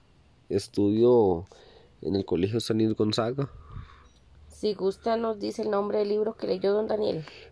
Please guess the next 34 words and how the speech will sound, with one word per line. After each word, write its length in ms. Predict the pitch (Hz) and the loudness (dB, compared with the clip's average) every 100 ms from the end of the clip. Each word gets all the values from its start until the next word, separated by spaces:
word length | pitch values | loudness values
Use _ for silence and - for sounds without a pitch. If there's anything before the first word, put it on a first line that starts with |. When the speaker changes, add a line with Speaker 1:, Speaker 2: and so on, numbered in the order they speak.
| - - | -20 -8
Speaker 1:
Yo 720 | 113 110 101 110 117 110 90 60 | 0 2 4 4 4 4 2 2
leí 760 | 73 90 95 101 117 87 50 - - - | 2 4 4 2 0 -2 -6 -12 -20 -12
La 200 | 76 87 | -2 2
isla 560 | 92 95 110 117 104 87 | 2 2 2 2 2 0
de 140 | 78 | 0
los 180 | 80 101 | 0 0
hombres 300 | 104 110 113 | 2 2 4
solos, 520 | 123 131 143 - - - - - - - | 4 4 0 -6 -20 -20 -20 -20 -18 -2
de 160 | 101 | 0
José 340 | 104 95 - 95 | 0 -2 2 4
León. 840 | 110 117 120 113 92 82 82 95 - - _ _ _ _ _ _ _ _ _ _ _ _ _ _ _ | 6 6 6 4 2 -2 -6 -12 -18 -20 _ _ _ _ _ _ _ _ _ _ _ _ _ _ _
Speaker 2:
Si 220 | - 196 190 | -6 -2 0
gusta, 300 | 190 190 208 | 0 0 0
nos 200 | 226 214 | 0 -2
dice 200 | 214 226 | -4 0
el 80 | |
argumento 500 | 220 208 190 180 190 | 0 0 0 0 0
del 80 | 214 | 0
libro. 300 | 202 233 269 - - - - - - - - - - - | 2 0 0 -6 -20 -20 -20 -20 -20 -20 -20 -20 -16 -14
Speaker 1:
De 220 | - 135 | -2 -2
que 140 | 135 123 | 0 2
muchas 360 | 139 156 151 | 2 2 4
veces 440 | 156 160 160 160 151 | 6 4 4 0 2
nos 180 | 127 | 2
culpan 320 | - 131 165 151 | 2 2 2 2
por 140 | 147 | 0
situaciones 640 | 139 127 113 110 113 131 143 | 0 0 0 0 0 0 0
que 120 | 123 | 0
no 120 | 110 | 0
hemos 300 | 104 127 135 | 2 2 4
hecho 320 | 123 127 151 | 2 2 0
ni 160 | 135 127 | 2 2
cometido 500 | 107 98 - 101 113 | 0 -2 -2 0 2
nosotros, 600 | 131 113 101 - 85 | 2 0 -2 -4 -10